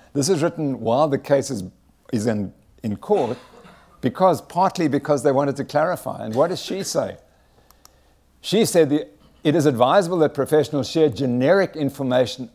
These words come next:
online." So you're encouraged to do it and avoid responding with direct medical advice to individuals. So she's saying answer a,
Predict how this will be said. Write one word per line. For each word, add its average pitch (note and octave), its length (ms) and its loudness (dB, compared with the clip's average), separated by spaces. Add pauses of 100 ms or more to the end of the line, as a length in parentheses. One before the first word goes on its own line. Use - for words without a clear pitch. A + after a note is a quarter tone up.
online." A2 480 -2 (160)
So - 160 -2
you're F3+ 220 2
encouraged F#3+ 680 -4
to C#3 80 -10
do D#3 180 0
it - 220 -4 (640)
and C3+ 180 2
avoid D3+ 360 4
responding D3 440 0
with C3 140 0
direct B2 340 2
medical A2+ 320 -4
advice G#2 320 -4
to A2+ 80 -8
individuals. G2+ 460 -6
So A2 100 0
she's D3 240 0
saying C3+ 260 0
answer C3 720 -2 (160)
a, A2 280 0